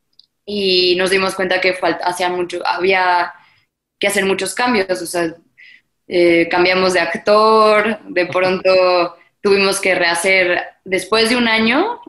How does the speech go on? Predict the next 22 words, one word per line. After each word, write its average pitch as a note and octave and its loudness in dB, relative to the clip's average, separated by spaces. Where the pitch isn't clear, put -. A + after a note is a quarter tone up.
o - -20
sea, F#3+ -16
cuando F#3 -2
ya F3+ 2
dijimos, F#3 -2
"Bueno, G3 -2
ya G3 0
estamos G3 -2
listos", G#3 -4
volvimos G3 0
a F3 0
hacer F3+ 0
escenas, F#3+ 0
nos F3 -8
fuimos F#3+ -4
otra F#3 -2
vez F3 -2
a F3 0
Los F3 -2
Volcanes, F3 -4
este, E3 -6
grabamos F#3 -2